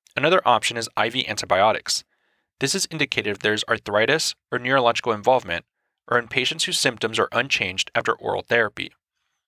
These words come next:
Specific medications include I V ceftriaxone or cefotaxime and I V penicillin G. Operative options include synovectomy. This is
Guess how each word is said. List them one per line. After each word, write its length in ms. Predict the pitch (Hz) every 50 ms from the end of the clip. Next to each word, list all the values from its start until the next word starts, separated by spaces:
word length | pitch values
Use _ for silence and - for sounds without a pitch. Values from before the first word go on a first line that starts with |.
| _ _
Specific 480 | - - - - 135 - 156 156 175 -
medications 680 | 170 170 170 165 - - 98 90 - - 95 95 -
include 280 | - 117 - - 113 - - -
I 120 | 110 113
V 100 | 127 147
ceftriaxone 800 | 147 - 165 143 - - 165 151 123 101 101 - - 110 104 104
or 120 | - -
cefotaxime 840 | - - - 113 - 113 - - 139 139 135 - - 95 87 87 90 _ _ _ _ _ _ _ _
and 140 | 123 123 - -
I 120 | 117 117
V 140 | 120 135 139
penicillin 540 | - - 123 117 107 - 98 92 90 90 87
G. 240 | - 113 98 82 - _ _ _ _ _ _ _ _ _ _ _ _ _ _ _ _ _ _ _ -
Operative 400 | 127 143 - - 180 190 185 -
options 440 | - 110 101 - - 117 110 107 - -
include 240 | - - - 113 107
synovectomy. 800 | - - 123 131 131 120 110 104 - - 98 87 80 - - _ _ _ _ _ _ _ _ _ -
This 160 | 139 139 190
is 100 | 185